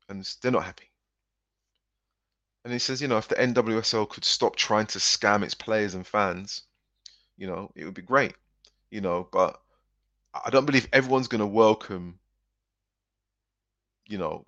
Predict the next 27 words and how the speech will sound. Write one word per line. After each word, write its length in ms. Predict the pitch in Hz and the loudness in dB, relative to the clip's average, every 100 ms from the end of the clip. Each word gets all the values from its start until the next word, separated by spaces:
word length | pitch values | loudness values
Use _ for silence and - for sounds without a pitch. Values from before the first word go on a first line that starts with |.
| _ | _
crypto 480 | - - 113 82 - _ _ _ - | -2 -2 -2 -4 -10 _ _ _ -16
dot 160 | - - | -16 -12
com 160 | - - - _ _ _ _ _ _ _ _ _ _ _ | -12 -14 -20 _ _ _ _ _ _ _ _ _ _ _
or 280 | 104 101 90 - | -8 -6 -6 0
anything 480 | 120 156 208 - 98 | 2 4 2 0 -2
to 160 | - 95 | -4 -6
do 200 | 101 90 | -4 -4
with 200 | 85 - | -6 -6
Bitcoin, 520 | 110 - 110 101 98 | -8 -4 -2 0 -2
et 120 | 80 | -4
cetera. 380 | - 113 - 95 | -2 0 0 -2
And, 180 | 90 85 | -4 -6
and 160 | - 101 | -10 -4
not 200 | 135 131 | -2 -2
to 80 | 170 | -2
use 120 | 185 | 4
that 140 | 180 - | 4 4
Bitcoin 380 | 156 - 143 131 | 0 2 2 4
as 80 | |
the 100 | 120 | 4
only, 160 | 120 117 | 6 6
but 140 | 95 | 4
I'm 100 | 82 | 2
using 280 | 120 120 107 | 2 -2 -4
Bitcoin 360 | 95 - 107 101 | -6 -6 -4 -4
as 140 | 98 | -4
the, 160 | 95 | -6